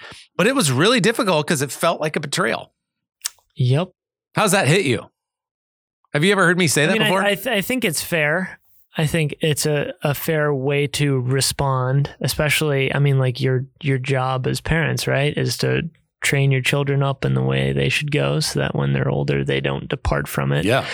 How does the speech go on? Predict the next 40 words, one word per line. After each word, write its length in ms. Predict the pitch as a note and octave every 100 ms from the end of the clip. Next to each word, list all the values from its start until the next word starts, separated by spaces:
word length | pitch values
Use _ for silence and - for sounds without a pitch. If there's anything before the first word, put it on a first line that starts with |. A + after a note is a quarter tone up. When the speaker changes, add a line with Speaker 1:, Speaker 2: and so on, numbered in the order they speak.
| - - - -
Speaker 2:
Um, 540 | D#3 D3 C#3+ C#3 C3+ - - - _
and 340 | F3+ E3 D#3+ - _ _
I 140 | E3+
think 320 | E3 F#3+ F3
what's 200 | E3+ D#3+
interesting 720 | F3 F3 F3+ D#3 C#3 - D3 D3
is 260 | D#3+ D3
that 240 | B2+ D3 -
you 260 | C#3+ C#3+ C#3+ -
trained, 580 | - E3 E3 D#3+ D3+ - _ -
at 120 | D#3+
least, 320 | F3 E3 -
you 140 | F3
know, 160 | D#3 C#3+
in, 140 | C#3 D3
in 200 | D#3+ D3+
my 240 | D3+ F#3
case, 260 | F#3 C#3+ C3+
just 180 | - -
from, 160 | - D4+
speaking 340 | - C#3 C#3+
from 140 | C3 C3+
my 160 | C3+
experience, 440 | C#3 - D#3 D3 -
you 160 | C3+
trained 300 | C#3 E3 D#3
me 120 | D3+
up 180 | D3 C#3+
in 140 | C#3 C3
the 100 | B2
way 280 | C3+ D3+
I 120 | D#3+ E3+
should 260 | - E3+
go, 240 | F3 F#3+ G#3
but 160 | D#3+
not 240 | C#3 D3 D#3
necessarily 760 | D3+ D3 D3 - D3+ D3 D3
the 120 | C#3 C#3
direction. 760 | C#3 C3+ C#3 - F#3+ G3 A#3 - - - - - - _
Um, 640 | D#3 C#3+ C#3 C3 B2+ B2